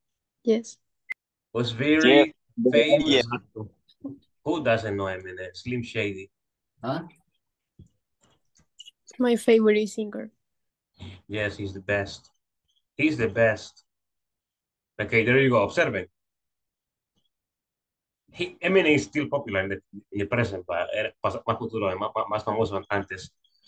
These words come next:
Speaker 2: Eminem was very famous in the nineties. En los noventa, ok. Observen la década. Hemos dado la década en los noventa. Ok, yes, yes.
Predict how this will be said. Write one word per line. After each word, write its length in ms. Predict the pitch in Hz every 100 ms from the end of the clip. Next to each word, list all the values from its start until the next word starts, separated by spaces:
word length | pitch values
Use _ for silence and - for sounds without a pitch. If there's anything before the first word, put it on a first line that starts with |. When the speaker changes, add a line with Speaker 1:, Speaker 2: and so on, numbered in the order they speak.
| - _
Speaker 2:
Eminem 340 | 139 160 165 151
was 180 | 143
very 260 | 123 147 151
famous 420 | 160 165 170 151
in 80 | 135
the 80 | 117
nineties. 600 | 117 117 101 95 - - _ _ _ _ _ _ _ _ _ _ _
En 100 | 135
los 80 | 127
noventa, 500 | 123 120 104 92 90
ok. 140 | 98 110 117 _ _ _ _ -
Observen 480 | 120 135 139 170 127
la 120 | 110
década. 480 | 110 101 95 87 90
Hemos 200 | 117 123
dado 160 | 123 127
la 140 | 123
década 400 | 117 143 160 160 -
en 120 | 120
los 120 | 110
noventa. 460 | 107 101 92 _ 82 - _ _ _ _ -
Ok, 200 | 127 135 143 _ _
yes, 500 | 156 127 95 - - _
yes. 360 | - 98 98